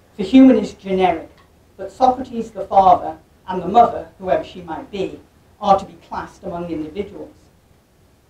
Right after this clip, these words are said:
Every scholar that I have read dismisses the generic human category of births, those lying between the female and truly deformed fetuses, as an empty category,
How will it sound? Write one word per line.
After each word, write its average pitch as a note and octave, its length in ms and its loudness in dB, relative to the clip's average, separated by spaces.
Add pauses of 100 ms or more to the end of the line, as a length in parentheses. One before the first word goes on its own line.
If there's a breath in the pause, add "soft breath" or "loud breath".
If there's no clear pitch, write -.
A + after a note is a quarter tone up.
(1040)
Every C#4+ 280 2
scholar A3+ 460 2
that G#3 180 -4
I F#3+ 180 0
have F3+ 260 -2
read F3 320 -2 (160)
dismisses A3+ 580 -2
the F#3+ 140 0
generic F#3+ 560 -2
human B3+ 480 4
category - 560 -16
of D3 260 -20
births, - 440 -14 (300)
those G3+ 280 0
lying F3+ 300 -4
between G3 380 -14
the E3+ 80 -8
female F#3 640 -12 (180)
and E3 220 -20
truly G#3 280 -8
deformed G#3 500 -6
fetuses, D3+ 640 -20 (440 soft breath)
as G#3 140 -4
an G3+ 220 -2
empty A#3 340 -2
category, - 600 -20